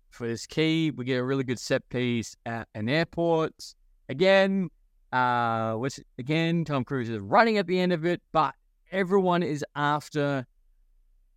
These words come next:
Ethan. Everyone, the government's after him, um, and, uh, he's, he's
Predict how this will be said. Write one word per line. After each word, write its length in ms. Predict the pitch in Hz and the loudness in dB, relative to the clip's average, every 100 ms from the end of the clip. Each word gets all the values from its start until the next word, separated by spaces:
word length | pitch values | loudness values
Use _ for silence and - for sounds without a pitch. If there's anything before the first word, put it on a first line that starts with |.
| _ _ | _ _
Ethan. 400 | 131 117 - 85 _ _ | 0 0 -2 -16 _ _
Everyone, 300 | 147 139 110 | -2 -2 -4
the 80 | 107 | -8
government's 540 | 104 147 175 175 160 | 2 4 4 0 2
after 580 | 160 156 - 147 147 139 | 4 4 2 -2 0 0
him, 260 | 135 139 131 _ _ _ _ | -2 -2 -6 _ _ _ _
um, 540 | 113 110 107 107 104 113 - | -2 0 0 0 0 -4 -2
and, 880 | 120 120 117 113 110 110 110 101 - _ _ - | 0 2 0 -2 -2 -2 -4 -6 -10 _ _ 0
uh, 420 | 117 113 110 104 | 0 2 0 -2
he's, 260 | - 113 - - _ | -2 -4 -4 -16 _
he's 340 | 87 113 110 | -10 -10 -12